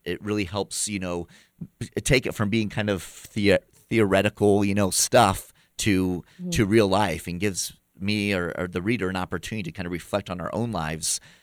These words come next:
Speaker 1: you know, across that journey. And, and there were two chapters
Speaker 2: Yeah.
Speaker 1: um, that I'd really like to, to spend a little time in our conversation
Speaker 2: Yeah,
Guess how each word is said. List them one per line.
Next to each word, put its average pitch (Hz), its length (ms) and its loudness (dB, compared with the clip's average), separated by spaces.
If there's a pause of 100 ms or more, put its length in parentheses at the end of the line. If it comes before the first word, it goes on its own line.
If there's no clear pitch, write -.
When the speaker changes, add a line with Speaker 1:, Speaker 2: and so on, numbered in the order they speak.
(160)
Speaker 1:
you 101 100 -2
know, 87 120 0
across - 380 -4
that - 160 -6
journey. 85 400 -6
And, 85 120 -6 (320)
and 123 140 -2
there 131 80 4
were 123 120 2
two 185 300 -4
chapters 90 840 -4 (460)
Speaker 2:
Yeah. 156 160 -6 (120)
Speaker 1:
um, 98 480 2
that 101 200 2
I'd 104 200 4
really 147 180 6
like 123 220 2
to, 104 340 2
to - 140 -8
spend 107 200 -2
a 104 40 -4
little 104 160 0
time 98 280 -6
in 90 60 -8
our 85 80 -6
conversation 90 600 -4
Speaker 2:
Yeah, - 120 -2